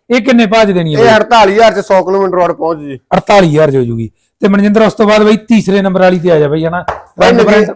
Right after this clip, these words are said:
Speaker 1: ਬੜਾ ਸੋਹਣਾ ਬੱਚੀ ਦਾ ਹਨਾ।
Speaker 2: ਬਹੁਤ ਜ਼ਿਆਦਾ ਨਗੀਨਾ ਹੀ ਆ।
Speaker 1: ਹਾਂ।
Speaker 2: ਜੇ ਫੰਡਰ ਵੱਛੀ ਹੁੰਦੀ ਦੁੱਧ ਨਾ ਵੀ ਦਿੰਦੀ ਹੁੰਦੀ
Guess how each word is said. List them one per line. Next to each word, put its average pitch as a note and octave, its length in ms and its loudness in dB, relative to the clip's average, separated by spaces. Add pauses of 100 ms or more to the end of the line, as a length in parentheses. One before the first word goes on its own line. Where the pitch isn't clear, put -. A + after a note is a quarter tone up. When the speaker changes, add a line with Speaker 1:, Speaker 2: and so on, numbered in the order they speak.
Speaker 1:
ਬੜਾ E3+ 180 2
ਸੋਹਣਾ F3+ 180 0
ਬੱਚੀ F#3 240 -2
ਦਾ D#3+ 120 0
ਹਨਾ। F#3+ 120 2
Speaker 2:
ਬਹੁਤ B3+ 140 4
ਜ਼ਿਆਦਾ A#3 180 4
ਨਗੀਨਾ G3+ 380 2
ਹੀ G3+ 120 2
ਆ। B2 140 -2 (240)
Speaker 1:
ਹਾਂ। C3+ 260 0
Speaker 2:
ਜੇ A3+ 100 2
ਫੰਡਰ G#3 340 0
ਵੱਛੀ G#3+ 300 -2
ਹੁੰਦੀ A#3+ 140 -2
ਦੁੱਧ G#3+ 180 0
ਨਾ G3+ 260 2
ਵੀ A#3 60 0
ਦਿੰਦੀ G#3+ 200 0
ਹੁੰਦੀ G#3 340 0